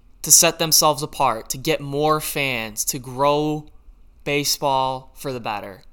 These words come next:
And they blew it, in my opinion. This is what he was also saying, my brother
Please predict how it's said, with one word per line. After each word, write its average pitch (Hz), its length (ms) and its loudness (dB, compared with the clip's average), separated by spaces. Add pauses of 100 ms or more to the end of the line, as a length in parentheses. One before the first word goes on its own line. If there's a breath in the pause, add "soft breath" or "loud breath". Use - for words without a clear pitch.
(380)
And 139 140 -6
they 131 60 -6
blew 110 320 -8
it, - 180 -18 (1500)
in 143 100 -6
my 127 140 2
opinion. 101 440 -8 (520)
This 165 220 -4
is 185 100 -6
what 180 160 0
he 180 140 -2
was 165 120 -2
also 160 300 2
saying, 123 300 -2
my 135 100 -4
brother 123 420 -2